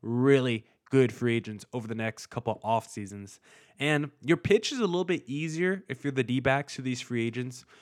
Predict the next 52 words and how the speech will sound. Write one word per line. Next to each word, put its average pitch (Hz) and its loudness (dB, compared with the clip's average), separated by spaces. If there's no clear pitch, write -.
when 214 4
you 254 -2
are 175 6
a 175 -4
team 135 -8
coming 127 -6
off 120 0
the 120 -2
World 113 0
Series 110 -4
appearance, 123 -4
because 117 -4
back 214 0
when 262 2
you 226 4
won 196 4
that 165 0
bidding 170 2
war 143 2
for 120 -12
Zach 135 -2
Greinke, 139 -2
you 180 2
were 247 4
a 156 2
team 170 -4
that 147 2
was 120 -2
desperate. - 0
You're 208 2
a 226 -2
team 220 -6
that 170 0
was 131 0
just 170 4
throwing 147 4
money 131 0
out 120 0
there 123 4
because 117 -2
it's - -20
been 143 4
a 107 -2
few 165 2
years 165 2
since 143 -8
you 135 -8
made 131 -2
it 127 -4
to 117 -14
the 113 -6
postseason. 120 0